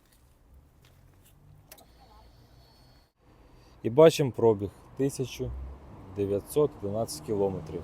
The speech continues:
Десять тисяч К П Т шки буде вісім тисяч. Може, із-за цього він не має такої максималки, але це також треба буде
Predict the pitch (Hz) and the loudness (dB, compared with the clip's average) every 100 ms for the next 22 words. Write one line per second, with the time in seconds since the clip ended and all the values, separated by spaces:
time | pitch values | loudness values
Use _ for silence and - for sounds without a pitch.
0 | - - - - - - 104 156 170 156 | -12 -16 -16 -18 -18 -14 4 4 4 -2
1 | - 127 - 95 - 107 135 - 185 - | 0 0 0 -8 -4 -2 -2 6 6 6
2 | - 104 139 135 135 - - - - - | -4 0 2 6 4 2 -16 -20 -20 -20
3 | - - - - - - - - - 113 | -20 -20 -20 -20 -20 -20 -20 -20 -8 2
4 | 147 151 123 110 110 101 - 92 - - | 4 4 2 -2 0 -2 -4 -10 -10 -6
5 | 117 170 147 143 127 117 110 165 156 120 | 6 6 8 6 6 2 0 4 6 4
6 | 104 139 131 - - - 107 110 113 110 | 0 -2 -2 -8 -18 -14 -6 0 4 4
7 | 101 101 - 107 104 101 - 117 156 180 | 4 0 0 0 2 -4 -2 4 6 6
8 | - 165 139 - - 104 104 - - - | 2 -6 -6 -14 -4 -2 -2 -4 -14 -20
9 | - 143 156 139 - 107 113 104 107 - | 2 6 6 4 -2 0 2 2 -4 -8